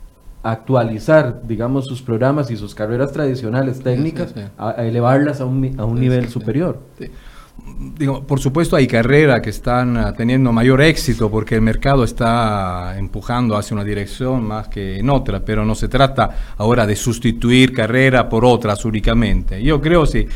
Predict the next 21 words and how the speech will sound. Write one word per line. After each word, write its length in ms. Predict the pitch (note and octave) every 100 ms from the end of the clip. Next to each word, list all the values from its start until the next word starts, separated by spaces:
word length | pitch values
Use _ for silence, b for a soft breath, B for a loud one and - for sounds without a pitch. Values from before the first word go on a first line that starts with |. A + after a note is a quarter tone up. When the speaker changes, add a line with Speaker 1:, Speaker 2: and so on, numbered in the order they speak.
| B B
Speaker 2:
con 120 | C3+
una 160 | C3+ C3+
metáfora, 680 | C3+ C3+ A2+ G2 G2 F2 E2+ B B B
eh, 240 | A2 G2+ F#2+
si 220 | - C#3+
el 140 | C#3+
ina 420 | F3 C#3+ A2+ G2+
y 140 | G2+ F#2+
todos 240 | B2+ C3
los 160 | C3+ C3
institutos 500 | A2+ A#2+ D3 C#3 B2
de 60 |
formación 440 | A#2 A#2+ A#2 B2 C3
profesional 600 | C3 A#2 A#2+ - C#3 B2+
del 140 | A#2 B2+
mundo 480 | D3 C3 A2 F#2+
supieron 420 | F#2 A2 B2+ C3 C3
hacer 240 | C3 C#3
muy 220 | B2 D3
bien 300 | C#3+ C#3+ A#2+
fotografía, 800 | - A2+ G#2+ G#2+ - A#2+ C#3 E2